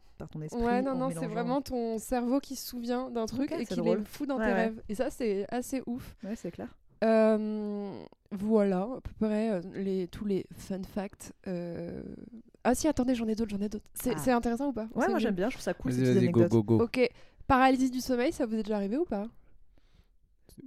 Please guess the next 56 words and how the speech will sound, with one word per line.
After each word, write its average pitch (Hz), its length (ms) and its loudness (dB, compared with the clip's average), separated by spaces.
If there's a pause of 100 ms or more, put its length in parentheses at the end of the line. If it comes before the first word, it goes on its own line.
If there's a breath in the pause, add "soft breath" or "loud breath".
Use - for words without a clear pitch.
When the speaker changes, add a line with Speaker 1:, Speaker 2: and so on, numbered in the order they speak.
(240)
Speaker 3:
Euh, 104 220 2
Speaker 2:
Qu'est-ce 120 160 4
que - 40 2
Speaker 3:
définition. 131 440 -2
Speaker 2:
qu'est-ce 277 180 2
que 185 40 0
Speaker 1:
Ouais, 180 60 2
Speaker 2:
la 240 80 6
Speaker 1:
voilà. - 120 4
Speaker 2:
paralysie 226 320 2
du 214 60 -8
Speaker 1:
T'as 196 80 2
Speaker 2:
sommeil ? 220 180 4
Speaker 1:
entendu 226 160 6
dans 226 80 8
le 220 60 4
silence 214 360 -2
que, 175 500 0
là, 175 120 -4
on 175 80 -8
savait 233 180 4
Speaker 2:
En 240 60 4
Speaker 1:
pas, 220 80 2
Speaker 2:
gros, 247 160 8
Speaker 1:
tu 277 40 8
vois. 294 160 10
Speaker 2:
euh, 214 200 6
bah, 208 180 2
t'es 214 280 4
paralysé 220 520 0
dans 233 100 -2
ton 202 140 -12
sommeil. 196 260 -4
Il 208 40 -4
y 214 40 0
a 202 60 2
vraiment 214 320 0
pas, 220 300 -4
euh, 185 260 -4
genre, 202 180 -6
t'es, 208 320 -4 (300)
t'es 220 100 -2
paralysé. 220 640 0 (140)
Est-ce - 140 -10
que, 240 100 -6
euh, 226 300 2 (260)
vous 208 160 -4
êtes 214 100 0
déjà 240 240 0
réveillé, 240 440 0
vous, 269 240 -2
et 269 40 -4
vous 214 140 -8
pouviez 220 240 -6
plus 233 120 -12
bouger 233 320 -2